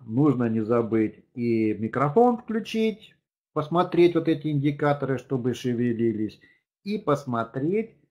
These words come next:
чтобы, а, звук из самого компьютера тоже выходил в эфир.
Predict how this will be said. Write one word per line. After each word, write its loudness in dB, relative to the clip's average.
чтобы, 2
а, -4
звук 2
из -14
самого 0
компьютера 0
тоже 4
выходил -2
в -2
эфир. -6